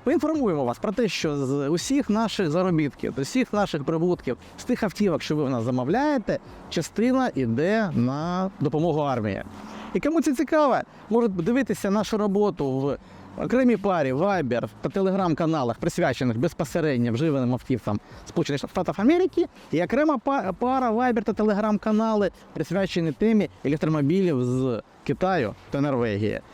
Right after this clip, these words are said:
А у кого є які питання, можуть звернутися безпосередньо і в підписі під кожним нашим відео, і в Viber та Telegram-каналах, в будь-яких месенджерах, куди вам зручніше,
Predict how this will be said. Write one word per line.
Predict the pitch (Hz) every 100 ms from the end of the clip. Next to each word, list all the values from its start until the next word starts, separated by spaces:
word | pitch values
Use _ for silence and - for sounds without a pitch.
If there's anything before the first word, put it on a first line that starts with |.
| - - -
А | 139
у |
кого | 202 214
є | 240 233
які | - 220
питання, | 214 - 247 208
можуть | 165 165 147
звернутися | 175 180 151 135 139 110 -
безпосередньо | 135 202 - 170 190 170 139 113 110 -
і | 165
в | 135 107 - - - -
підписі | 180 - 143 - 120 101
під | 156 139
кожним | - 170 123 123 123
нашим | 120 147 185
відео, | 262 233 254 226 - - - -
і | 160 160
в | 127 117 131 120 113 -
Viber | 139 165 139
та | - 131
Telegram-каналах, | 147 165 233 233 214 220 208
в | 123
будь-яких | 151 143 143 143 -
месенджерах, | 208 196 185 185 175 - - - - - - - -
куди | 175 135 143
вам | 110 107 -
зручніше, | 135 127 151 - 170 233 -